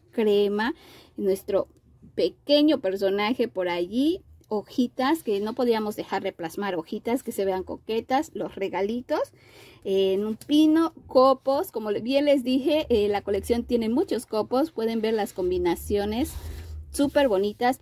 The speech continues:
porque es una dinámica dentro de toda la colección que se ha creado, eh, llevar una secuencia, una paleta de tones,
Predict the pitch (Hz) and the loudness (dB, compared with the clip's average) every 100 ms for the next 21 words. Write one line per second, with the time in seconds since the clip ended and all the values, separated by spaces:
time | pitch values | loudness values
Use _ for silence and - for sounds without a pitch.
0 | _ 247 254 254 262 - 214 247 - 254 | _ 0 0 0 -2 2 0 0 -6 0
1 | 254 262 277 - - - 202 214 220 220 | 2 4 2 -4 -14 -12 -8 -6 -4 -4
2 | 233 226 254 269 220 220 208 208 196 190 | -6 -4 -2 -2 -2 -6 -4 -2 0 2
3 | 185 180 190 196 196 - 277 339 240 196 | 2 0 -2 -4 -4 -2 0 2 0 -2
4 | 190 - - 220 226 233 202 196 - 208 | -4 -2 -2 -2 -2 -6 -4 -6 -6 -4
5 | 190 175 175 294 - - - - 214 196 | 0 -2 -2 -6 -10 -18 -14 0 4 6
6 | 196 214 214 226 247 262 208 - 208 202 | 4 2 2 0 0 -2 -6 -4 -6 -4
7 | 226 233 - 202 202 233 208 196 202 214 | -4 -4 -2 -4 -2 -2 -2 -2 -2 -2
8 | - | -6